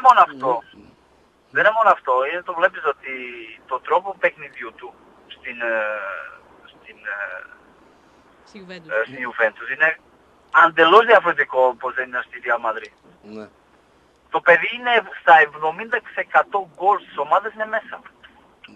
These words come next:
Speaker 2: Ναι. Γκολ, assist και, και σμα-, και key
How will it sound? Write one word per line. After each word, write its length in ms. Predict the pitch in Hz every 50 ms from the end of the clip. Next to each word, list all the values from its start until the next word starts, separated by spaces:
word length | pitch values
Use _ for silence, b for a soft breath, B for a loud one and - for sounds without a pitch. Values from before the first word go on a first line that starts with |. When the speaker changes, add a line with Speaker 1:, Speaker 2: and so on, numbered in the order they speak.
| 107
Speaker 2:
Ναι. 160 | 113 120 117 113 - - _ _ _ _ _ _ - 123
Γκολ, 200 | 123 139 165 170 165 151
assist 260 | - 165 170 160 - _ _ _ _ _
και, 180 | - 147 143 143 147 147 147 147 143 147 151
και 120 | 139 - 147
σμα-, 240 | 131 139 165 160
και 100 | 143 - 139
key 40 | -